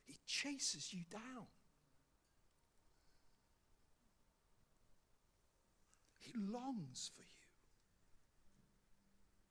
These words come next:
"Kiss me.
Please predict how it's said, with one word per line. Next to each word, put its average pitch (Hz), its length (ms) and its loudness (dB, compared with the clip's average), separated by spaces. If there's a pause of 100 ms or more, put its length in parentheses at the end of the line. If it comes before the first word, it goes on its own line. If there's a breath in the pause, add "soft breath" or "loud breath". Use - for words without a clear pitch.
(2250)
"Kiss - 340 6
me. - 140 -12